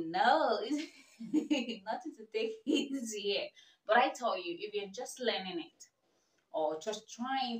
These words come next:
to get used to it, just take it easy. It's very, very good that you take it easy, okay? But, like, and make sure you are always hydrated, yes. Always drink water. Always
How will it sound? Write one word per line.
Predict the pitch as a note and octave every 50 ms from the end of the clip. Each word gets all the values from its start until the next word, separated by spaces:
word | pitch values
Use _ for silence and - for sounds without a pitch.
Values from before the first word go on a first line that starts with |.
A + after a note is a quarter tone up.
| A3+ -
to | G#3+ F#3+ E3+ D#3+ D#3+ - _ _ _ _ _ _ - C#3
get | G#3 G3+ G3+ - - -
used | F#3 F3 - -
to | - E3
it, | D#3 D3 C#3 - -
just | G3+ G3 - - - - _ _ _ _ _ _ _ _ _ _ -
take | B3 B3 - A3+
it | - F#3
easy. | E4+ - D3+ D3+ D3+ - _ _ _ _ _ _ _
It's | F3 F3+ F3
very, | F3+ G#3 G#3 G#3 G#3 G#3 G#3
very | E3+ E3 E3+ D#3+ D3+
good | C#3+ D#3 D#3 C#3
that | B2+ C#3
you | C#3 -
take | - E3 E3
it | D#3+ D#3
easy, | D#3 D#3 - C#3
okay? | C#3 - F3 F3+ F3+ - _ - - - _ _ _ _ _ _ _
But, | F3 F#3 F#3 - - - - - _ - - -
like, | A3 F#3 - - - - _ _ _ - - _ F3+ F#3
and | G#3+ A3
make | A3+ B3+ B3 -
sure | - - G#3+ A3
you | A3+ - - A3 G#3 F#3
are | F3 - - - - - _ _ _ _
always | - G#3+ G#3 G3+ A3+ A3 G3+ G3 F#3 F#3 - -
hydrated, | F#3 E3 D3+ D3+ - F3+ F3+ F3+ - G#3 - - -
yes. | F3 E3+ - - - - - - - -
Always | G#3+ F#3 F#3+ G3+ F3+ - -
drink | F3+ F#3 F#3 F3+ - -
water. | D#3+ D#3+ F3 F3 - - A3+ - - - _ _ _ - - - - - _ _
Always | - G3 G3 F#3+ G3 F#3+ F#3+ F#3+ - - -